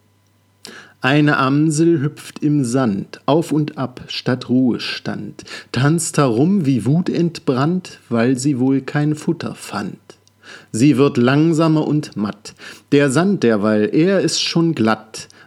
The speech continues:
Wo mal was stand, ist alles platt. So wird Frau Amsel niemals satt.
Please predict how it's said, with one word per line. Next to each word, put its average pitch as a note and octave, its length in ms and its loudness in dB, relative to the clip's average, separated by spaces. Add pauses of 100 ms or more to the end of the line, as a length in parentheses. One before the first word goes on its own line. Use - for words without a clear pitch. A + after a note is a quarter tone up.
Wo C3+ 160 4
mal C3+ 320 2
was A2+ 160 0
stand, G#3 440 0
ist - 300 -6
alles A3 380 0
platt. - 480 -4 (260)
So B2 240 -2
wird A#2+ 160 0
Frau A2+ 260 0
Amsel A#2+ 520 0
niemals - 680 -2
satt. - 420 -10